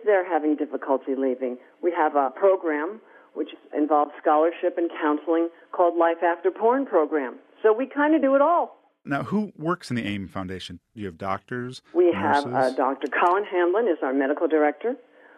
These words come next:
Speaker 1: Doctor Mark Kerner is also one of the medical directors on our board of directors. Doctor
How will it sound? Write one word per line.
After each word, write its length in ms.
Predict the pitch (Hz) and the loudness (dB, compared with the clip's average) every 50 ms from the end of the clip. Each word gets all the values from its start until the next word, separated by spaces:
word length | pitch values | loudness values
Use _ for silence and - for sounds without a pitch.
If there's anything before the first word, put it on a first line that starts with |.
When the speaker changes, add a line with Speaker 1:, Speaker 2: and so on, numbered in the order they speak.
| - _ - | -14 _ 0
Speaker 1:
Doctor 300 | 156 147 147 - - 139 | 0 0 0 -4 -6 -2
Mark 360 | 139 147 151 151 143 - _ | 0 2 2 0 0 -4 _
Kerner 560 | - - - 170 151 151 160 170 226 214 - - | -10 -2 0 0 0 2 -2 -4 -6 -10 -10 -10
is 320 | - 135 131 127 127 131 131 139 139 - - _ | -6 -2 -2 0 0 -2 -4 -8 -14 -14 -12 _
also 440 | - 120 135 139 135 - 151 131 127 | 0 0 0 0 -2 -2 -2 -2 -2
one 260 | - - 147 143 139 | -2 -2 -2 -2 -2
of 180 | 135 131 131 | -4 -6 -4
the 280 | 139 143 139 135 131 - _ _ _ _ _ | -2 0 0 0 0 -2 _ _ _ _ _
medical 400 | - 151 151 147 139 - 160 151 | 0 2 2 2 0 2 0 0
directors 460 | 135 156 143 143 151 147 - 135 135 135 - - _ | 0 0 0 0 0 0 0 -4 -4 -4 -6 -12 _
on 240 | 131 135 135 139 147 | -2 0 0 0 0
our 220 | - 135 139 135 | 0 0 0 0
board 240 | 135 - 151 151 156 | 2 2 2 4 4
of 100 | 160 151 | 2 0
directors. 540 | - 151 151 147 147 156 170 165 160 165 160 - _ _ _ - 156 | 0 0 0 0 0 0 0 0 0 0 -4 -8 _ _ _ -4 0
Doctor 340 | 160 147 143 151 - 151 | 0 0 0 0 -6 -10